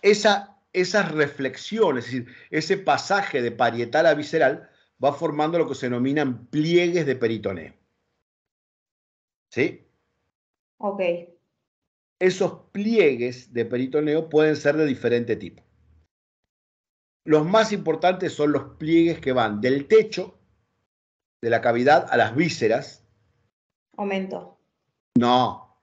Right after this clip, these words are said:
Speaker 1: del techo de la
Speaker 2: Ah.
Speaker 1: cavidad a las vísceras, ¿sí?
Speaker 2: Los mesos.
Speaker 1: Transportando, transpor-, exacto, transportando el componente vasculonervioso,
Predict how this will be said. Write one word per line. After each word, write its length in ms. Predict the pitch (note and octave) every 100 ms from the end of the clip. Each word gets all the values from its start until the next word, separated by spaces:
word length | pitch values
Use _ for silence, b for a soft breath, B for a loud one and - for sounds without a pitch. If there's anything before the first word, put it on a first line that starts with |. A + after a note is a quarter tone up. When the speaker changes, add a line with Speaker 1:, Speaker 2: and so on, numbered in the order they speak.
| _
Speaker 1:
del 280 | G#2 A2+ A#2
techo 320 | E3 E3+ F#3+
de 60 | F#3
la 100 | -
Speaker 2:
Ah. 40 |
Speaker 1:
cavidad 340 | E3 D#3+ D#3+ E3+
a 80 | D3
las 180 | B2 A#2+
vísceras, 600 | F3 - B2+ C3+ - _ _ _ _
¿sí? 360 | _ F3+ F3+ - _ _ _ _ _ _
Speaker 2:
Los 140 | G#3+ G3+
mesos. 240 | G#3 G3+
Speaker 1:
Transportando, 880 | B2 G#2+ B2+ B2 D3 D3+ D3+ C#3 -
transpor-, 360 | A#2 - A#2+ B2
exacto, 440 | - - - - A2
transportando 600 | B2 - A#2+ C#3 D3 C3+
el 80 |
componente 600 | A2+ A#2+ A2 A#2+ C#3 B2+
vasculonervioso, 1120 | A#2+ A#2+ - A#2+ A#2 A2+ C3 D#3 - - -